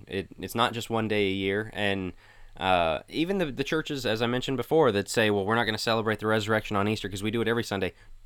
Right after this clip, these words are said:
make sure that's true. Make sure it is, because the resurrection should be celebrated every Sunday. But, um, you know, there is the issue of alienating those who don't celebrate, of the weaker brother who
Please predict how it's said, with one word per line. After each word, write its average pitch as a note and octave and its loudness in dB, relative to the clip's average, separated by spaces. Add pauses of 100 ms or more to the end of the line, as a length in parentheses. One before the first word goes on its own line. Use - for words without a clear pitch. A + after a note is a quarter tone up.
(140)
make F#3+ 2
sure A3+ -2
that's F3+ 0
true. G2+ -2 (380)
Make C3 -2
sure C#3+ 0
it G#2+ 2
is, D#2 -2
because G#2 -2
the A2 -4
resurrection A2+ 0
should C3 -4
be F#2+ -4
celebrated E2 -2
every E2 -2
Sunday. E2 -4 (400)
But, B2 6 (380)
um, G2 2 (280)
you A#2 0
know, B2+ 4
there D#3+ 4
is F#3+ 4
the C3+ 2
issue A2 0
of G2 2
alienating F#2+ 4
those G2+ 4
who G#2+ -2
don't F#2 2
celebrate, F2 -2 (120)
of A#2 4
the A2+ -4
weaker A2 0
brother F#2+ 2
who F#2 -2